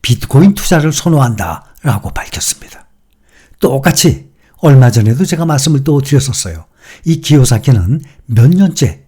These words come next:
계속 미국 경제가 무너질 것이니까 금, 은,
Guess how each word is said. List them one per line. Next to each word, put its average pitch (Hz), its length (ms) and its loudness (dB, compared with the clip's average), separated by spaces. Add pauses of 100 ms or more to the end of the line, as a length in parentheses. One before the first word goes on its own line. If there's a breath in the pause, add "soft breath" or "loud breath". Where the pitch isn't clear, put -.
계속 147 340 -2
미국 143 220 -2
경제가 101 500 -4 (260 loud breath)
무너질 165 420 2
것이니까 131 720 -2 (240 loud breath)
금, 160 420 2 (140)
은, 185 140 2